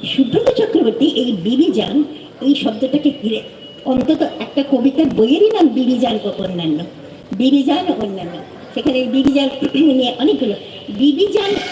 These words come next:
একটা ক্যারেক্টার, সে কল্পিত চরিত্র, তাকে নানাভাবে কিন্তু তিনি দেখেছেন এবং সেটা খুব, খুব অন্যরকম। আমরা এতজনের নাম করি, সব একে তো বর্ধমানে ছিলেন,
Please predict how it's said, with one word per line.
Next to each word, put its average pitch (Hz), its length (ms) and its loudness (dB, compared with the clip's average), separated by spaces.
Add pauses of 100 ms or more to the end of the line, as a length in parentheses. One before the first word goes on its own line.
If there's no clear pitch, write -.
একটা - 200 -10 (180)
ক্যারেক্টার, 285 520 -6 (440)
সে 247 120 -4 (200)
কল্পিত - 380 -2
চরিত্র, 180 400 -6 (460)
তাকে 277 240 -4
নানাভাবে 269 680 0
কিন্তু 202 320 -8
তিনি 190 220 -10
দেখেছেন 233 360 -2 (400)
এবং 277 240 0
সেটা 320 260 -2 (100)
খুব, 254 120 -4 (280)
খুব 311 140 -2 (100)
অন্যরকম। 160 500 -8 (340)
আমরা 247 260 -2
এতজনের 285 420 2
নাম 240 200 0
করি, 208 220 -2 (100)
সব 180 80 -6 (560)
একে 165 260 -10
তো 330 100 0
বর্ধমানে 254 480 -2 (140)
ছিলেন, 226 340 -4